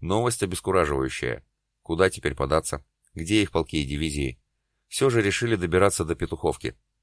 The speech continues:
Не может такого быть, чтобы фронт оголили. Переподчинили дивизии, так сами дивизии на своих позициях остаться должны.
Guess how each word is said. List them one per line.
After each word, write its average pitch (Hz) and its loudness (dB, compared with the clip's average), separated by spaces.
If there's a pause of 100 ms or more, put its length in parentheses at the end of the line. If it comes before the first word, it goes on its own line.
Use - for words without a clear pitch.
(200)
Не 85 -4
может 98 0
такого 80 2
быть, 104 -2 (140)
чтобы 87 -2
фронт 95 -2
оголили. 71 -2 (420)
Переподчинили 104 2
дивизии, 87 0
так - -4
сами 98 2
дивизии 90 0
на 85 0
своих 92 -2
позициях 87 0
остаться 76 -2
должны. 71 -2